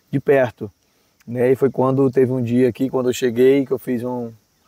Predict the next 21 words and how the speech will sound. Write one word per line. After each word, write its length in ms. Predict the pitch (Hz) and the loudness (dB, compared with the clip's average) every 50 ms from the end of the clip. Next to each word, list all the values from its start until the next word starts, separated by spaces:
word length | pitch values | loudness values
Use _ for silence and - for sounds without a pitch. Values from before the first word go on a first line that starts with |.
| _ _ _ | _ _ _
como 300 | _ - 180 - 202 - | _ -16 -12 -10 -8 -8
uma 340 | 208 214 202 359 - - - 202 | -8 -8 -8 -6 -6 -6 -6 -2
perseguição, 760 | - 190 175 - 208 202 185 202 - - - 165 165 165 160 | 0 0 0 2 2 2 0 0 -2 -2 0 2 2 2 2
né? 160 | 147 147 156 | 2 0 0
Peguei 340 | 147 165 160 139 139 151 156 | 0 0 -4 -2 -2 -2 -2
e 40 | 147 | -2
saí 340 | - 156 147 147 151 151 | -2 0 2 2 2 2
perseguindo, 520 | 151 151 151 - - 147 127 131 143 147 143 | 0 -2 -4 -4 -2 -4 -2 -2 -2 -4 -2
fui 160 | - - 143 | 0 0 0
até 280 | 127 - - 160 175 180 | 0 2 2 2 4 4
lá 200 | 175 165 156 151 | 4 2 2 2
dentro, 340 | 139 139 139 143 143 143 | 0 -2 -2 -4 -6 -4
lá 140 | 139 139 135 | -4 -4 -2
no 80 | 135 131 | -4 -6
centro, 360 | - - 135 135 135 139 131 | -6 -6 -6 -6 -4 -4 -4
onde 160 | 131 127 127 | -4 -4 -4
nós 160 | 123 127 127 | -2 -2 -2
instalamos 400 | 127 123 - 123 123 123 123 123 | -2 -2 0 0 0 0 0 0
nosso 220 | 123 123 117 117 123 | 0 0 0 0 0
equipamento 460 | 117 - - 127 123 120 120 120 123 | -2 0 0 0 0 0 0 0 0
lá, 280 | 120 117 117 117 127 | 2 2 2 2 0